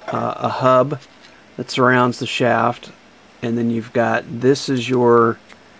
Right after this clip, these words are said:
safety mechanism right here. Uh, when you hit something, um, firm, uh, originally, um, these machines were designed to sew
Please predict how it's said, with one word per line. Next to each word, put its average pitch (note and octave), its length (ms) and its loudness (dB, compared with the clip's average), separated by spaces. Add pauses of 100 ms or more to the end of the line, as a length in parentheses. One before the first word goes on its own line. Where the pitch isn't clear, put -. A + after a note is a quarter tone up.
(460)
safety C#3 500 -2 (260)
mechanism A#2 600 0
right A#2 220 2
here. A#2 400 -8 (520)
Uh, G#2+ 400 0
when B2 340 0
you B2 160 2
hit - 460 0 (280)
something, B2+ 840 0 (100)
um, A2 520 -8 (200)
firm, C#3+ 540 2 (800)
uh, A2+ 220 -4
originally, B2+ 880 2 (420)
um, A2 580 -8 (1200)
these C3 200 0
machines B2+ 880 0 (100)
were B2 180 0
designed A#2 720 -2
to A2 460 -4
sew A2+ 580 0